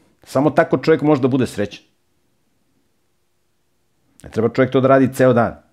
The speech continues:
Ali da odvoji jedno vreme da živi za nekoga. Šta je smisao života jednog roditelja? Pa da, da, da, da, da živi za svoju decu.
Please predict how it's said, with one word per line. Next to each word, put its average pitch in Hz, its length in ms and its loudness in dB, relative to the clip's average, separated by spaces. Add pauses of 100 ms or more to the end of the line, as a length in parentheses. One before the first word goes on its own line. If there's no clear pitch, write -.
(600)
Ali - 140 -20
da - 80 -16
odvoji 131 300 0
jedno 147 220 2
vreme 123 540 0 (1000)
da - 60 -20
živi 95 260 -6
za 95 100 -6
nekoga. 90 380 -8 (3750)
Šta - 260 0
je 156 60 2
smisao 143 400 0
života 135 340 2
jednog 117 180 0
roditelja? 101 480 -6
Pa - 140 -20
da, - 200 -18 (560)
da, 82 160 -8
da, 82 200 -6
da, 87 240 -8
da 87 160 -10
živi 101 220 -4
za 104 100 -4
svoju 107 220 -6
decu. 95 320 -6